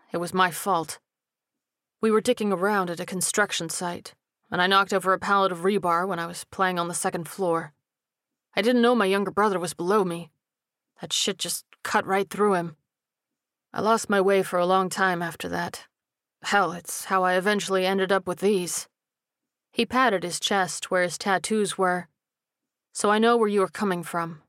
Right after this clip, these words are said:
Unfortunately, we don't have the luxury of you going through a self-destructive phase, or hell, even a grieving period right now. You need to keep your head on straight and focus on the task at hand, which is surviving to see another day.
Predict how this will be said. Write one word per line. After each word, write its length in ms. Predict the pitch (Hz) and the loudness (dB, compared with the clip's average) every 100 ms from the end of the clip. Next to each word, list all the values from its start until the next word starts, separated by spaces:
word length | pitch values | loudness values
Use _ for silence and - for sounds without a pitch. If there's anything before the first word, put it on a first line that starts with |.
| _ _ _ _ _ - | _ _ _ _ _ -8
Unfortunately, 840 | 175 - 233 - 196 175 226 233 | -4 2 2 2 -2 -2 -4 -8
we 120 | 196 | -4
don't 160 | 180 208 | -2 2
have 180 | 202 202 | 2 2
the 80 | 190 | 2
luxury 440 | 196 190 190 175 | 2 2 0 0
of 100 | 175 | 0
you 140 | 180 | -2
going 280 | 175 180 180 | 0 2 0
through 160 | 170 180 | -4 -4
a 40 | |
self-destructive 840 | 160 202 185 - - - 180 - 156 | -2 -2 -2 -4 -6 -2 -2 -2 -12
phase, 520 | - 170 170 190 - _ - - - | -8 -8 -8 -10 -16 _ -20 -20 -8
or 100 | 175 | -4
hell, 320 | 175 226 160 - | 2 2 2 -2
even 220 | 202 190 | -4 -2
a 60 | 175 | -4
grieving 420 | 160 208 180 170 | 0 0 0 -4
period 360 | 160 185 180 170 | -4 0 0 0
right 200 | 180 170 | 0 0
now. 320 | 180 175 170 _ _ _ _ _ _ _ _ _ | 0 0 -4 _ _ _ _ _ _ _ _ _
You 100 | 220 | 2
need 160 | 226 269 | 4 2
to 60 | |
keep 180 | 240 233 | 0 0
your 100 | 185 | -2
head 200 | 170 220 | 2 2
on 160 | 185 170 | 2 0
straight 400 | - - 165 - _ - - | -4 -2 -4 -6 _ -18 -10
and 140 | 175 | -2
focus 320 | 202 202 196 | 0 0 -2
on 80 | 190 | -2
the 80 | 175 | -2
task 340 | - 202 190 | 0 0 0
at 80 | 170 | -4
hand, 400 | 165 180 160 156 _ _ _ | -2 -2 -4 -8 _ _ _
which 160 | 185 175 | -6 -2
is 140 | 190 | 0
surviving 520 | - 175 196 214 170 | 0 0 2 0 -2
to 80 | 170 | -4
see 260 | - - 202 | -4 -2 0
another 260 | 180 180 | 0 -2
day. 440 | 160 196 190 160 | -2 0 0 -2